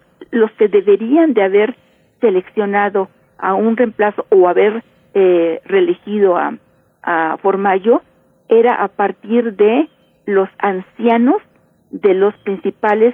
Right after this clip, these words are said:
subclanes que están representados en el gobierno federal. Sí, es decisiva. La organización clánica es la base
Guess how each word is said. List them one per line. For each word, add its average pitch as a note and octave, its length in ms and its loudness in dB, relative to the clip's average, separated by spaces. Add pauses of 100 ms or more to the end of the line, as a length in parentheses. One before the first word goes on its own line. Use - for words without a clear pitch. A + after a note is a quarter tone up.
subclanes G#3 600 -2 (480)
que - 80 -8
están G3+ 320 -4
representados G3+ 800 -2 (260)
en G3 200 -4
el F#3 100 -2
gobierno F#3 460 0
federal. E3 500 -2 (280)
Sí, A3 140 0
es A3 160 2
decisiva. A3 460 -2 (220)
La G#3 120 2
organización A3 540 0
clánica B3 540 0 (320)
es A3 200 2
la G3+ 180 0
base G#3+ 460 -4